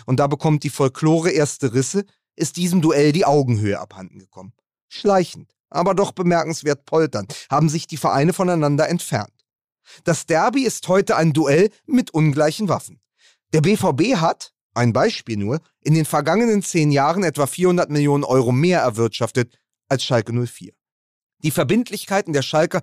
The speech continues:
bewegen sich hingegen im neunstelligen Bereich. Ein Armutszeugnis. Schalke, das ist ein fortwährender Strukturwandel. Umbruch folgt auf Umbruch, Trainer folgt auf Trainer.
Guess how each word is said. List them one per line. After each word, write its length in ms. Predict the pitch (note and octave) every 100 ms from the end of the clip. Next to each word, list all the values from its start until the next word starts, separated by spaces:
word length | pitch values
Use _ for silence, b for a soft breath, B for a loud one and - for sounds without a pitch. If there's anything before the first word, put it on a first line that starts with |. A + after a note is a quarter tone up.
| b b
bewegen 400 | C#3+ B2 E3+ F3
sich 160 | D#3+ -
hingegen 400 | C#3 B2 D#3 D#3
im 160 | C3
neunstelligen 680 | B2+ C3 C3+ - A#2+ A2 A2+
Bereich. 420 | G#2 A2 D#2 - _ _ _ _
Ein 160 | A#2+ C#3+
Armutszeugnis. 1080 | B2+ A2 F2+ - - - E2+ _ - - _ _ _ _
Schalke, 520 | - C#3 C#3 E3+ B3 C4 _ _ -
das 160 | C#3
ist 200 | F3+ -
ein 140 | D#3 C#3
fortwährender 800 | - F3 E3+ D3 D3+ C#3+ D3
Strukturwandel. 880 | B2+ - C3 - C3 A2 F2 F2+ - _ _
Umbruch 540 | E3+ F#3 F3 D3 B2 - _
folgt 280 | - C3 C3
auf 140 | A#2
Umbruch, 460 | - D3 B2+ G2 - b b
Trainer 460 | - C#3 D3 C#3 G#2
folgt 280 | - G#2+ -
auf 140 | F#2+
Trainer. 400 | - B2+ G#2 -